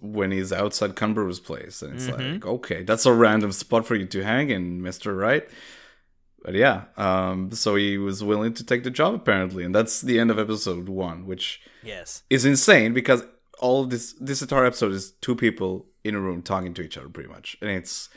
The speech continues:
Speaker 2: More
Speaker 1: one of the
Speaker 2: or
Speaker 1: best
Speaker 2: less,
Speaker 1: episodes of
Speaker 2: yeah.
Speaker 1: the entire series.
Speaker 2: Um, and then the next episode, they just continue basically from where they left off, right? So we got Kaiki is asking,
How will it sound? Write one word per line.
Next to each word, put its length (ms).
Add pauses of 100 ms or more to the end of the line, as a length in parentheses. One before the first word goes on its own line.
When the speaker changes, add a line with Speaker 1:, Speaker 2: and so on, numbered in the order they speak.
(120)
Speaker 2:
More 140
Speaker 1:
one 60
of 60
the 60
Speaker 2:
or 20
Speaker 1:
best 120
Speaker 2:
less, 80
Speaker 1:
episodes 120
of 60
Speaker 2:
yeah. 60
Speaker 1:
the 80
entire 260
series. 480
Speaker 2:
Um, 280
and 140
then 140
the 60
next 220
episode, 480
they 140
just 300
continue 480
basically 520
from 200
where 100
they 80
left 280
off, 340
right? 260
So 100
we 120
got 200
Kaiki 360
is 80
asking, 580